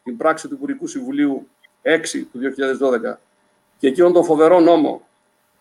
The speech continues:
τέσσερις χιλιάδες ενενήντα τρία του δώδεκα, επήλθε από τότε μια πρωτοφανής επέμβαση στη συλλογική αυτονομία,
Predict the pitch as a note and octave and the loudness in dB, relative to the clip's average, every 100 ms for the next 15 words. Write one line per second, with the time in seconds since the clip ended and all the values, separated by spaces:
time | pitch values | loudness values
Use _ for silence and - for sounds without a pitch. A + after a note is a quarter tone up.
0 | _ _ _ D#3+ D#3+ D#3 C#3+ C#3+ D#3 D3+ | _ _ _ 0 0 -2 -6 -2 0 0
1 | D3 D3 C3 C#3+ C3+ C3+ D3+ D3+ C3 B2+ | -2 -6 -6 -4 -2 -4 -2 -4 -4 -4
2 | A#2+ G2+ - - _ _ _ _ _ _ | -4 -4 -12 -14 _ _ _ _ _ _
3 | _ - C#3 A#3 A#3 A3 F#3+ E3+ F#3 F#3+ | _ -6 -4 -2 0 0 2 0 0 -2
4 | F3+ F#3 F#3+ E3 E3+ E3 G3+ G#3+ F3 - | 0 -2 -2 -2 -4 -2 -2 -2 -4 0
5 | A#3 G#3 D#3+ C#3+ C#3 C#3+ D3 C#3 C#3+ - | 0 0 -2 -6 -14 -8 -8 -6 -8 -8
6 | B2+ A2+ A2 - | -8 -8 -8 -12